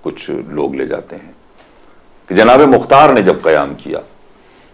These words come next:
तो ये आता है कि जनाब मुख्तार को भी जनाब सैयद सज्जाद की ताईद हासिल नहीं थी।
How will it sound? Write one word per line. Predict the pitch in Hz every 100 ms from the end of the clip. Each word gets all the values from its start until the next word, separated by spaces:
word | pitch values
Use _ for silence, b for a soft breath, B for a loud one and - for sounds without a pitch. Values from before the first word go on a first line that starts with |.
| b b b b b _ _ _ - - _
तो | 113
ये | 113
आता | 107 113
है | 113
कि | 110
जनाब | 104 95 92
मुख्तार | 85 - 104 101 104 - - _ _ _ _ -
को | 202 196
भी | - 113 151
जनाब | 117 101 95 101
सैयद | 95 87 92 95
सज्जाद | 92 85 73 87 85 80 - _ _
की | - 117 123 127 _ _ _ _ _ _ _ _ _
ताईद | 92 92 85
हासिल | 78 - 76
नहीं | 71
थी। | 78 -